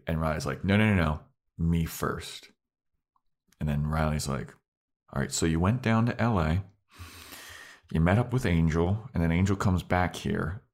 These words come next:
So I just want to say, Buffy, if you're gonna break my heart,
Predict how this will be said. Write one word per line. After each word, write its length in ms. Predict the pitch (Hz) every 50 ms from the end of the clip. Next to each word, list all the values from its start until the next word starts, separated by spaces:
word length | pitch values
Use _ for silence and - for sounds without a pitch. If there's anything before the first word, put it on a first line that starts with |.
| _ _
So 580 | - - - 98 90 87 87 85 - - - - _ _ _ _
I 140 | - 92 107
just 280 | 113 135 135 - - -
want 280 | 113 110 110 101 - - - _ _ _ _ _ _ _ _ _ _
to 100 | - 98
say, 460 | - - 98 90 87 85 85 85 82 - - - -
Buffy, 540 | 101 113 113 - 131 127 131 131 131 - - - _ _ _ _ _ _ _ _ _ _ -
if 140 | 101 98 113
you're 80 | 131
gonna 160 | - 113 107 104
break 300 | 95 110 104 101 101 -
my 140 | 95 87 82
heart, 480 | 80 82 82 82 82 80 - - -